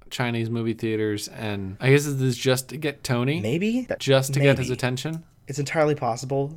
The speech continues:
Speaker 2: but
Speaker 1: 'Cause there are other super people that could have been very upset by
Speaker 2: Right,
Speaker 1: what you've
Speaker 2: like,
Speaker 1: been doing.
Speaker 2: that's, that's why I don't think his motives add up, and that's why I don't think he's the mastermind here. But for, for all intents and purposes, he is the mastermind. We don't have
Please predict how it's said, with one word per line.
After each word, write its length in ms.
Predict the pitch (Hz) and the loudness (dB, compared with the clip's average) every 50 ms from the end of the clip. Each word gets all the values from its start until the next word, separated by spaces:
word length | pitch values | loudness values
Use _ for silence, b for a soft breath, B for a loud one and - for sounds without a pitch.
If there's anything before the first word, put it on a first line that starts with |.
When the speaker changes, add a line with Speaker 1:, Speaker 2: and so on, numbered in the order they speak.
| 156 120 | -10 -4
Speaker 2:
but 320 | - 139 123 113 - - | 0 0 0 0 0 -4
Speaker 1:
'Cause 200 | - - 147 135 | -4 -2 0 2
there 180 | 147 185 185 190 | 2 2 4 4
are 140 | 185 - 165 | 4 4 2
other 240 | 156 156 170 165 160 | 2 2 2 2 0
super 400 | 170 - - 160 156 156 160 147 | 0 0 0 0 0 0 -2 -4
people 340 | 131 131 123 - 113 110 107 | -2 -4 -4 -4 -2 -2 -2
that 160 | 110 113 - | -2 -4 -6
could 140 | - - 127 | -6 -6 -4
have 100 | 123 120 | -4 -2
been 200 | 143 131 127 123 | -2 -2 -2 0
very 320 | 120 120 123 151 156 151 | 2 4 4 4 4 4
upset 400 | 135 120 - - - 143 143 135 | 2 0 0 0 2 2 2 2
by 100 | 139 131 | 2 2
Speaker 2:
Right, 80 | 185 170 117 | 2 4 2
Speaker 1:
what 120 | - - | 2 2
you've 60 | 127 | 2
Speaker 2:
like, 100 | 120 117 | 2 2
Speaker 1:
been 100 | 113 120 | 2 2
doing. 220 | 110 120 131 135 135 | 0 0 2 4 4
Speaker 2:
that's, 200 | 147 170 170 - | 4 4 2 0
that's 360 | - 151 143 165 170 170 - | -2 2 4 4 4 4 2
why 160 | 196 180 170 | 2 2 2
I 20 | |
don't 160 | 165 151 135 - | 2 2 0 0
think 140 | - 156 | 0 2
his 140 | 135 127 113 | 2 2 2
motives 260 | 123 120 120 110 104 | 2 2 2 2 2
add 140 | 107 101 104 | 0 -2 -4
up, 120 | 95 92 - | -4 -6 -6
and 60 | 104 | -4
that's 140 | 110 117 - | -4 0 2
why 60 | 135 | 2
I 20 | 123 | 2
don't 120 | 123 - | 2 0
think 100 | - 117 | -4 -6
he's 120 | 107 107 - | -4 -4 -4
the 40 | 113 | -4
mastermind 460 | 107 101 95 - - 90 90 82 87 | -4 -4 -6 -6 -8 -10 -10 -10 -8
here. 140 | 104 92 87 | -8 -6 -4
But 160 | - 98 - | -6 -6 0
for, 240 | - - 170 156 135 | 6 8 8 8 8
for 120 | 139 165 | 8 6
all 100 | 165 180 | 6 6
intents 200 | 180 175 156 135 | 6 4 0 -4
and 60 | 139 - | -4 -2
purposes, 340 | 139 131 120 123 127 113 | -4 -4 -4 -6 -10 -8
he 120 | - 123 127 | -2 0 0
is 100 | 127 127 | 0 0
the 80 | 135 | -2
mastermind. 560 | 131 123 120 - - 123 120 110 113 110 107 107 | -4 -4 -4 -6 -6 -8 -8 -6 -6 -8 -8 -6
We 60 | 120 | -4
don't 180 | 123 139 135 131 | -4 -4 -2 -2
have 260 | 131 127 120 104 - | -4 -4 -4 -6 -8